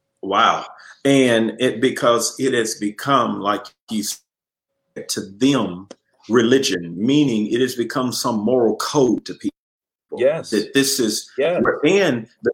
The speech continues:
Speaker 1: tragedy with a lot of these social justice movements is that these are not birthed out of the kingdom of God. They're not birthed out of the mind of God.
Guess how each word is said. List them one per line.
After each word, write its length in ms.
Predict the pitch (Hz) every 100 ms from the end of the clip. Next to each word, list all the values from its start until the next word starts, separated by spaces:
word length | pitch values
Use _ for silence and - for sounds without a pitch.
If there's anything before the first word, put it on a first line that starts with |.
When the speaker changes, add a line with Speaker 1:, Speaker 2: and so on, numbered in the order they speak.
| _ 202
Speaker 1:
tragedy 380 | 233 202 151
with 180 | 131 127
a 60 | 120
lot 220 | 123 131
of 60 | 120
these 180 | 110
social 400 | - 131 - 110
justice 500 | 107 117 113 95 -
movements 720 | 101 90 - 67 - - - _ _ _ _
is 460 | 139 135 123 110 107
that 400 | 131 123 117 - -
these 400 | 113 110 208 214
are 120 | 190 151
not 440 | 143 127 107 98
birthed 540 | 123 104 - - - - _ _ -
out 220 | 127 131
of 160 | 113 107
the 100 | 107
kingdom 460 | - 120 110 98
of 120 | 90
God. 260 | 92 85 - - _ _
They're 180 | 104 131
not 320 | 143 131 107
birthed 300 | 117 131 -
out 140 | 120 113
of 100 | 104
the 80 | 98
mind 440 | 107 139 156 107
of 160 | 87
God. 120 | 82